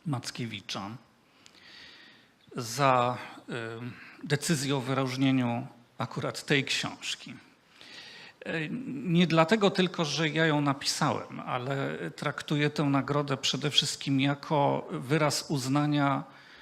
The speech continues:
dla, e, problemu, z którym ta książka próbuje się zmagać. E, tutaj pan profesor Urbanowski powiedział, em,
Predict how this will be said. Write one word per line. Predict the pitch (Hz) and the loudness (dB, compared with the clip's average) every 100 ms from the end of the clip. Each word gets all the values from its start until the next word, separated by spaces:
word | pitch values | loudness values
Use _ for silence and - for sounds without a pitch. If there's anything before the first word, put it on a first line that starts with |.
| - - _ - | -20 -20 _ -12
dla, | 110 135 135 143 143 139 - - | -6 0 4 6 4 2 -2 -10
e, | - - - - _ _ _ | -16 -16 -16 -20 _ _ _
problemu, | - 156 127 170 170 131 - - - - - - _ _ _ _ - - - - - _ _ _ - | -2 0 8 10 10 6 0 -10 -18 -20 -20 -20 _ _ _ _ -20 -20 -20 -20 -20 _ _ _ -16
z | - - | -8 -8
którym | - - 147 143 | -6 0 4 4
ta | 135 143 | 4 0
książka | - 156 147 - - | 0 2 2 2 0
próbuje | 135 - 135 120 139 139 | -2 -2 -6 -2 -2 0
się | - - 135 131 127 123 - - - - - - | 0 0 0 0 -2 -6 -12 -20 -20 -20 -20 -14
zmagać. | - 127 139 123 - - - - - - 349 269 | -8 2 4 4 0 -6 -4 -4 -6 -12 -14 -10
E, | 127 120 120 127 - - | -8 -8 -10 -12 -16 -12
tutaj | 131 139 117 113 123 - 226 208 | -4 2 2 2 -4 -8 -12 -4
pan | 127 120 | -2 -2
profesor | - 135 - 131 | -4 -4 -2 -2
Urbanowski | 123 127 135 147 - - | -2 2 4 2 0 -6
powiedział, | - 135 156 156 147 143 - - - - - - - - | -4 -2 0 2 2 0 -8 -14 -14 -14 -16 -18 -4 4
em, | 135 135 135 135 | 8 8 6 2